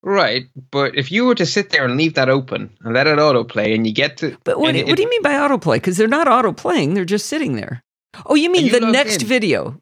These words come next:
Speaker 2: You're talking about when you hit
Speaker 1: Yes.
Speaker 2: the next, when
Speaker 1: Yeah.
Speaker 2: it, when you stop watching and it goes to the next one.
Speaker 1: Yeah, so you hit play on the thing you wanted, and then
Speaker 2: Right.
Speaker 1: you go on about your life, and the tab is open. It
Speaker 2: Mm-hmm.
Speaker 1: won't stop.
Speaker 2: Right. Okay. Okay.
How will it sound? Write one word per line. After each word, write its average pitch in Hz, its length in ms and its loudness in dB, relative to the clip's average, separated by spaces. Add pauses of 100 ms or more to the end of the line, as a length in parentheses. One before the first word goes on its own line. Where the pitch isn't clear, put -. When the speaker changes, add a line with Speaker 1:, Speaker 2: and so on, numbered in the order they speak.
Speaker 2:
You're 190 100 2
talking 208 180 4
about 175 160 2
when 185 140 0
you 170 100 2
hit 190 80 2
Speaker 1:
Yes. 196 120 0
Speaker 2:
the 185 100 0
next, 170 400 -2
when 190 240 2
Speaker 1:
Yeah. 160 140 2
Speaker 2:
it, 180 40 -8
when 180 220 4
you 151 80 2
stop 185 400 -2
watching 160 480 2
and 135 80 2
it 127 240 -4
goes 147 240 4
to 143 80 2
the 131 100 2
next 131 300 -2
one. - 240 -12 (720)
Speaker 1:
Yeah, 226 160 0
so - 140 -6
you 269 180 0
hit 262 200 -2
play 208 200 0
on 170 60 -2
the 139 80 -6
thing 165 200 -4
you 135 140 -4
wanted, 131 460 -4
and 131 180 -2
then 135 120 0
Speaker 2:
Right. 131 80 2
Speaker 1:
you 131 100 -4
go 151 240 2
on 135 200 2
about 127 260 2
your 123 140 0
life, 123 380 0
and 113 80 -10
the 120 60 -10
tab 135 260 -2
is 117 100 -6
open. 135 440 -6 (320)
It 147 80 0
Speaker 2:
Mm-hmm. 151 180 0
Speaker 1:
won't 185 220 0
stop. - 300 -2 (300)
Speaker 2:
Right. 135 540 2
Okay. 135 400 0 (240)
Okay. - 380 -8